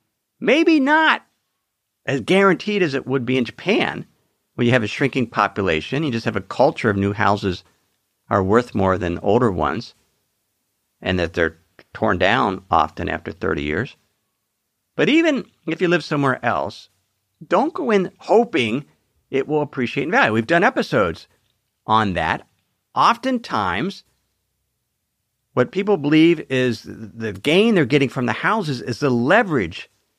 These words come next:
they have in-, deployed. When they've borrowed eighty to ninety percent of the value and it goes up a little bit by inflation, that magnifies your gain. But many learned in two thousand six, two thousand seven,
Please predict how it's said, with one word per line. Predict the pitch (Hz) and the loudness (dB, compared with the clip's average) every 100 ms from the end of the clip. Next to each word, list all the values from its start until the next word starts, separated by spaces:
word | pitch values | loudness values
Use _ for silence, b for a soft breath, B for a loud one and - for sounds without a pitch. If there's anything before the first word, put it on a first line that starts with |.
| _ _ _ | _ _ _
they | 110 | -4
have | 104 98 101 | -2 -2 -2
in-, | 92 - _ _ _ _ _ _ - | -8 -10 _ _ _ _ _ _ -16
deployed. | 92 - 98 78 57 - _ _ _ _ _ _ | -14 -6 -4 -4 -8 -16 _ _ _ _ _ _
When | 113 | 0
they've | 139 135 - | 0 0 2
borrowed | 170 220 185 - - | 4 4 2 -2 0
eighty | 160 208 208 170 - - | 2 4 2 -2 -4 -6
to | 135 | 0
ninety | 143 156 180 180 | 2 2 0 -2
percent | 139 - 151 147 | -6 -4 -2 -2
of | 120 | -2
the | 110 | -4
value | 95 110 180 180 127 | 0 2 2 2 0
and | 113 | 0
it | |
goes | 110 127 123 | 0 -2 0
up | 135 113 | -2 -2
a | |
little | 101 127 165 | 0 0 0
bit | 120 | -2
by | 110 104 | 0 0
inflation, | 87 117 160 107 | 0 -2 -2 -2
that | 101 - | -4 -4
magnifies | 104 104 123 160 135 - 92 82 82 - _ _ _ _ - | -4 -2 -2 -4 -10 -4 -2 0 -2 -8 _ _ _ _ -8
your | 98 | -6
gain. | 104 156 165 | 0 2 2
But | 92 92 | 0 -4
many | 101 139 214 233 | 0 0 2 2
learned | 135 113 107 110 - _ _ _ _ _ _ _ _ _ _ _ - | 2 0 0 -4 -10 _ _ _ _ _ _ _ _ _ _ _ -6
in | 107 | -4
two | 92 120 | -2 -4
thousand | 113 107 101 95 87 - | 0 2 2 -2 -8 -8
six, | - 95 | -8 -8
two | - 95 | -8 -4
thousand | 92 87 80 | -2 -2 -6
seven, | - 175 139 85 | -2 -2 0 -6